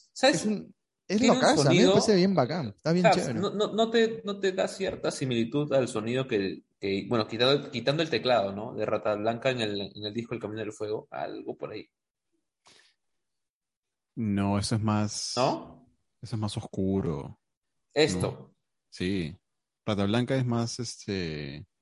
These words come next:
Speaker 3: es heavy.
Speaker 2: Rock and roll.
Speaker 1: Pero, pero esto también es heavy, pues, ¿no?
Speaker 3: No, no, pero este es un heavy más pesado.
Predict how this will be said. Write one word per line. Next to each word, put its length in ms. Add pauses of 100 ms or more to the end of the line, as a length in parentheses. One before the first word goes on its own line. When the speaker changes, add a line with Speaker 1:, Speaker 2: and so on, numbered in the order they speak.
(300)
Speaker 3:
es 120
heavy. 460 (300)
Speaker 2:
Rock 200
and 120
roll. 340
Speaker 1:
Pero, 160
pero 140
esto 200
también 220
es 40
heavy, 180
pues, 180
¿no? 180 (340)
Speaker 3:
No, 140
no, 80
pero 140
este 120
es 120
un 80
heavy 220
más 200
pesado. 580